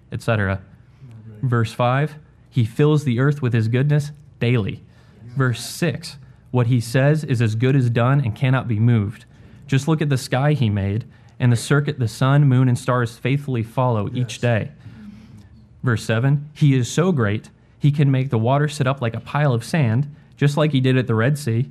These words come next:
Speaker 1: and at the Jordan River when the Israelites crossed into Canaan. I wanted to insert some from Isaiah in here too.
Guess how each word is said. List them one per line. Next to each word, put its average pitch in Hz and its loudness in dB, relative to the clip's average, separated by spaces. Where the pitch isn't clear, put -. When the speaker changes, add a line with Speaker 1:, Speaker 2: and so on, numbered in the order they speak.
Speaker 1:
and 127 2
at 127 2
the 123 2
Jordan 123 2
River 127 2
when 123 0
the 117 0
Israelites 123 0
crossed 110 -4
into 113 -2
Canaan. 143 2
I 113 -2
wanted 113 2
to 113 -4
insert 104 -6
some 104 -2
from 104 -2
Isaiah 104 0
in 101 0
here 101 -2
too. 107 -2